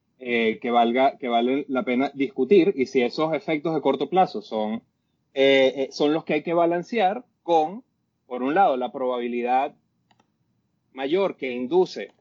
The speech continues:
la estrategia de presión al evento de un cambio y el efecto económico que un cambio tendría. Eh, y ahí,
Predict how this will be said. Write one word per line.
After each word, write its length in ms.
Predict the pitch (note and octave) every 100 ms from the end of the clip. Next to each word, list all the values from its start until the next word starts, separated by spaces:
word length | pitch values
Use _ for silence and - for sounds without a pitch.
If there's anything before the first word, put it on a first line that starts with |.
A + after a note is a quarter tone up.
| _
la 120 | - B2
estrategia 480 | - A#2 B3 C#3+
de 80 | D#3+
presión 480 | D3 C#3 F3+ E3 G2+ _ _ _
al 160 | - B2
evento 300 | A#2+ B2 C3
de 80 | F3
un 80 | G3
cambio 360 | A3+ G3+ C4 - _ _ _
y 380 | G#3 G#3 B3 D#4 _ _ _ _ _ _ _ _
el 180 | - D#3+
efecto 380 | D#3 E3 C#3+ G3
económico 440 | F#3 F3 F3 A3 G3
que 80 |
un 100 | D#3
cambio 440 | C3+ D#3 D#3 F3 G#3+
tendría. 460 | C3 C3 C4+ - _ _ _ _ _ _ _ -
Eh, 280 | C3+ C3+ C3+
y 100 | C#3+
ahí, 240 | C#3 D3